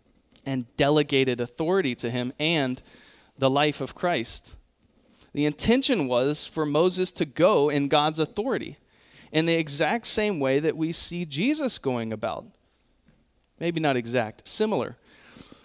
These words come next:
He was to go in God's name. It says three times in Exodus three that we studied a few weeks ago.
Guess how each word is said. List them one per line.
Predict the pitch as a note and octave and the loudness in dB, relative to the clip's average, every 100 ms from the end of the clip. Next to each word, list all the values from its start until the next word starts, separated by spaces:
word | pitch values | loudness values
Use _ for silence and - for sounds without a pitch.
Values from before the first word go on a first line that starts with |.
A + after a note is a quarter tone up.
| - - - _ _ _ - | -20 -20 -20 _ _ _ 0
He | G#3+ B3+ | 2 4
was | B3+ - | 4 2
to | A#3 | 0
go | E3+ G3+ G3 | 2 4 4
in | D#3+ B2 | 2 2
God's | D3 D#3+ D3+ C#3+ | 2 4 2 0
name. | D#3+ G3 A#2 B2+ | 0 0 -2 -4
It | D3+ | 0
says | - D3+ - | 4 4 2
three | - E3 G#3+ | -2 -2 0
times | - D3 B2 E3 - - - - | 0 0 0 -2 -6 -8 -10 -2
in | D3 | 2
Exodus | D3 C#3+ D#3 C#3 - | 2 2 0 0 -2
three | - D#3+ C3 | -2 0 0
that | B2+ | 0
we | C3 | -2
studied | - - C#3+ A2+ A2 - _ _ _ _ _ _ _ _ _ _ _ _ _ _ - | -2 2 2 2 -6 -14 _ _ _ _ _ _ _ _ _ _ _ _ _ _ -14
a | B2+ | -8
few | - B2+ | -2 0
weeks | C3 C#3 - | 0 0 -2
ago. | A#2 A2 A#2 | -2 -4 -6